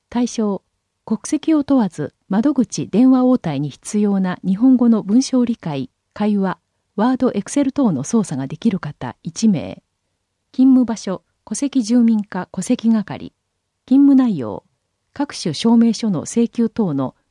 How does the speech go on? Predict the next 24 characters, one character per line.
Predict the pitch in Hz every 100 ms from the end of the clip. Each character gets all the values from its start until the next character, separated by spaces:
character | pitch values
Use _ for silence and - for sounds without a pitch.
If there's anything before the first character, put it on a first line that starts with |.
| _
窓 | 190 208 277
口 | 220 - 120 -
電 | 226 240
話 | 226
応 | 220
対 | 202 113 123
ほ | - 160
か。 | - 147 - _ _ _ _ _ _ _ _ _
勤 | - 294
務 | 294
日 | 277 262 - 165
時、 | - 127 _ _ _
月 | 214 220 277
曜 | 311
か | -
ら | 143
金 | - 196 202
曜、 | 175 139 - _ _
午 | - 285
前 | 247 147
十 | 233
時 | 226 156
か | -
ら | 127 -